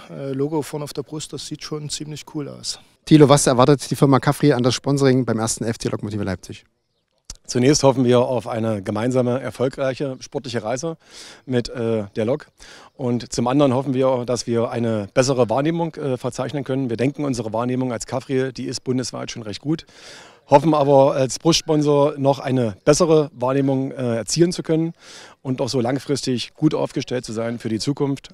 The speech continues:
Speaker 3: um die ein oder andere Nachwuchskraft oder auch die Fachkraft zu gewinnen, um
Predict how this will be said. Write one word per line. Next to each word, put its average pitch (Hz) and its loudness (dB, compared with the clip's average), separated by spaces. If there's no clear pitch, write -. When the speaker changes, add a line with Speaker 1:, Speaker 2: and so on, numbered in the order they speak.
Speaker 3:
um 120 -2
die 120 0
ein 127 0
oder 131 0
andere 123 -2
Nachwuchskraft 123 -6
oder 120 -8
auch 120 -10
die 117 -12
Fachkraft - -6
zu 123 -6
gewinnen, 131 0
um 131 2